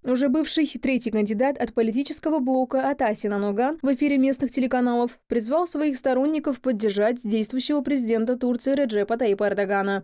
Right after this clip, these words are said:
Некоторые социологи предвещали победу главного оппонента президента Турции Кемаля Кылычдароглу. Однако предвыборная кампания Эрдогана показала свою эффективность. С пятипроцентным отрывом турецкий лидер смог вырваться вперёд. Как сложится ситуация во втором туре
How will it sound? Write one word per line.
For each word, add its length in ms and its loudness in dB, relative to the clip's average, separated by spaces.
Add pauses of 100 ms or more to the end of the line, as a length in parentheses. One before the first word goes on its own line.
Некоторые 380 0
социологи 560 2
предвещали 560 0
победу 360 0
главного 440 2
оппонента 440 0
президента 480 0
Турции 460 0
Кемаля 400 -2
Кылычдароглу. 880 0
Однако 400 2
предвыборная 540 0
кампания 540 0
Эрдогана 440 0
показала 560 0
свою 420 -2
эффективность. 720 -2
С 120 -16
пятипроцентным 840 0
отрывом 440 0
турецкий 420 0
лидер 280 0
смог 400 0
вырваться 440 -2
вперёд. 440 0
Как 200 -2
сложится 400 0
ситуация 580 0
во 120 0
втором 420 0
туре 400 0